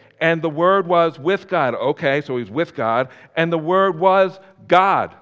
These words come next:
Period. And if, if anybody was curious, "Well, what is, so what happened to the Word?" Verse fourteen, "And the Word became flesh and dwelt among us." Something that, that happened within the fellowship of the Trinity. God the Son took on flesh and became a man.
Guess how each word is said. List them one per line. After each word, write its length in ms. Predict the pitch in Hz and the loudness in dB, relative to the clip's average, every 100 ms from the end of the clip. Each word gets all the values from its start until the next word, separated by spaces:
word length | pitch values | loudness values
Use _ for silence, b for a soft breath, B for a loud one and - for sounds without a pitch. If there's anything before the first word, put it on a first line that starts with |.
| _ _ _ _ _ _ _ _ _ _ _ _ _ _ _ | _ _ _ _ _ _ _ _ _ _ _ _ _ _ _
Period. 500 | 185 214 208 151 104 B B B | 2 4 4 0 -4 B B B
And 100 | 170 | 0
if, 180 | 175 175 | 0 0
if 140 | 170 180 | 0 0
anybody 240 | 202 202 | 2 0
was 100 | 175 | -2
curious, 360 | - 208 190 160 | -2 -2 0 -2
"Well, 140 | 180 | -6
what 220 | 160 202 | 0 0
is, 180 | 220 175 175 170 | 0 -2 -10 -4
so 200 | 196 175 | -2 0
what 280 | 180 170 196 | -2 -4 -2
happened 280 | 196 202 202 | -2 -2 -2
to 80 | 185 | -4
the 80 | |
Word?" 380 | 175 196 220 165 | -2 0 0 -2
Verse 180 | 151 165 | -4 -8
fourteen, 480 | 185 190 190 208 165 | -6 -6 -6 -8 -6
"And 160 | 170 170 | -6 -6
the 60 | |
Word 400 | 160 165 196 208 | -4 -2 -2 -2
became 340 | 202 - 190 175 | -6 -8 -8 -8
flesh 540 | - 208 190 185 - B B | -2 0 2 0 -4 B B
and 160 | - 160 | -8 -4
dwelt 280 | 165 190 190 | 0 0 0
among 320 | 185 220 220 | -2 -2 0
us." 260 | 185 147 - B - | 0 -2 -6 B -4
Something 440 | - 190 208 196 | -2 0 -2 0
that, 380 | 185 - - _ b | -2 -2 -12 _ b
that 200 | - 180 | 0 2
happened 580 | - 185 214 208 180 175 | 0 0 0 2 0 -2
within 320 | 165 165 190 | -6 -4 -4
the 80 | 175 | -4
fellowship 420 | - 185 202 196 | 0 0 0 -4
of 60 | 180 | -6
the 60 | 180 | -6
Trinity. 520 | - 196 160 160 160 B B B _ _ - _ _ | -4 -4 -2 -4 -6 B B B _ _ -20 _ _
God 520 | 175 185 214 185 190 | 2 4 4 2 0
the 80 | 185 | -4
Son 560 | 185 - 202 160 156 175 | -6 -2 0 2 -2 -4
took 280 | - 196 196 | -8 -8 -4
on 200 | 180 175 | -4 -4
flesh 460 | - 190 170 165 170 | -4 0 2 0 -4
and 100 | 160 | -12
became 320 | - 170 170 | -4 -2 -2
a 60 | |
man. 400 | 180 208 185 113 | -2 -2 -2 -4